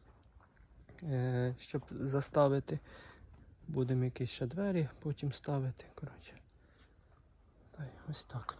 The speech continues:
Е, думаю, сьогодні посадимо перець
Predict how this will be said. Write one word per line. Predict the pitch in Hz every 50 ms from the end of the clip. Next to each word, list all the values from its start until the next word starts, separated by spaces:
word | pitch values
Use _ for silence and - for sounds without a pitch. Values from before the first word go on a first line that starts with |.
| - - - - - - - - - - - - - - - - - - - - - - - - - - - - - - - - - - - - - -
Е, | 135 135 131 127 120 113 - - - - - - - - - - - - - - - - - - - - - - - - - - - - - - - - - - - - -
думаю, | 165 151 151 151 147 143 143 135
сьогодні | 127 - - 156 143 131 143 143 127 101 - - - - - - -
посадимо | - 143 - - - 147 135 123 131 131 135 127 - - - - - - - - - - - - - - - -
перець | - 190 190 185 175 160 - - -